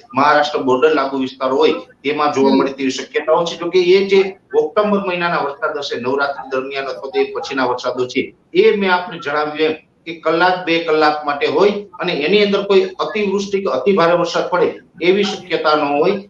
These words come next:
Speaker 1: એ જ્યાં પડશે ત્યાં છૂટાછવાયા વરસાદો ઓક્ટોબરમાં પડશે. સારો અને છેલ્લો રાઉન્ડ છે સપ્ટેમ્બરનું
Speaker 2: હમ.
Speaker 1: છેલ્લું અઠવાડિયું ગણીને ચાલવાનું છે. એટલે જે મો-, તમારો જે સ-, સીધો સવાલ છે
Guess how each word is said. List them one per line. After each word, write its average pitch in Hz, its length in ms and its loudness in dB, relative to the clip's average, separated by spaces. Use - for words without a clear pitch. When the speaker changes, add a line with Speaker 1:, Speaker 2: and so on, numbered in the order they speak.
Speaker 1:
એ 185 80 6
જ્યાં 185 420 2
પડશે 175 300 -4
ત્યાં 180 260 -2
છૂટાછવાયા 156 720 0
વરસાદો 143 480 -2
ઓક્ટોબરમાં 156 680 0
પડશે. 175 460 -4
સારો 180 440 2
અને 190 560 -2
છેલ્લો 180 320 0
રાઉન્ડ 165 320 0
છે 165 140 -8
સપ્ટેમ્બરનું 143 680 -6
Speaker 2:
હમ. 135 60 -8
Speaker 1:
છેલ્લું 135 360 -2
અઠવાડિયું 127 540 -4
ગણીને 120 340 0
ચાલવાનું 113 600 -2
છે. - 380 0
એટલે 143 220 2
જે 135 340 0
મો-, 110 220 -6
તમારો 147 280 -2
જે 156 100 0
સ-, 120 260 -2
સીધો 131 340 2
સવાલ 180 360 2
છે - 340 -4